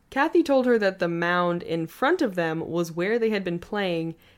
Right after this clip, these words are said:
and where she had left the boys. But Officer Mann's not seeing any boys.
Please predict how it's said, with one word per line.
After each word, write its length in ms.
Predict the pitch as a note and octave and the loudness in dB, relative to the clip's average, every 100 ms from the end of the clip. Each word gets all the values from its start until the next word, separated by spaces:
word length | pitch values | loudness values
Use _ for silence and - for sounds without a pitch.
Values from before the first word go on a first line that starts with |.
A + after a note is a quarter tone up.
| _ | _
and 200 | E3+ E3 | -6 -4
where 220 | E3 E3+ E3 | 0 0 -2
she 220 | - F3 | -4 -4
had 100 | D#3 | -4
left 340 | D#3 D3 - | -4 -6 -6
the 80 | C3+ | -8
boys. 480 | D3 C3+ - - - _ _ _ - | -6 -8 -10 -12 -18 _ _ _ -2
But 240 | F#3+ F3+ _ _ _ _ _ - | 0 0 _ _ _ _ _ -10
Officer 360 | G3 A3+ A#3 | -8 -6 -4
Mann's 300 | A3 G#3+ G#3 G3+ | -2 -2 -2 -4
not 180 | F#3 | -6
seeing 320 | - A3 G#3 F3 | -6 -6 -4 -4
any 140 | E3+ | -6
boys. 480 | F3+ F#3 D3+ D3+ | -6 -8 -8 -12